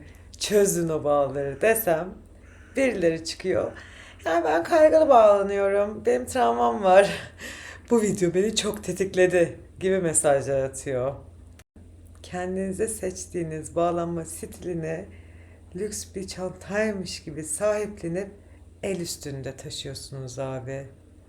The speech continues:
Oysa bu bağlanma stilleri bir aksesuar değildir.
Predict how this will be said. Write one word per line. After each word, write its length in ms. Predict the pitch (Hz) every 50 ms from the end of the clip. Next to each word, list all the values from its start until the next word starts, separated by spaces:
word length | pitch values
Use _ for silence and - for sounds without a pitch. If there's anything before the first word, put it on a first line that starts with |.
| - - - - - - - - - _ -
Oysa 280 | 185 180 - - 190
bu 160 | 170 202 170 -
bağlanma 460 | 190 180 185 170 190 196 190 196 208
stilleri 840 | 208 - - 214 - - - 202 202 170 170 196 180 208 208 180
bir 240 | 175 190 - - -
aksesuar 800 | 185 - - - - 208 190 - - 208 196 208 208 202 202 -
değildir. 680 | 254 294 311 311 294 285 277 285 277 277 - - -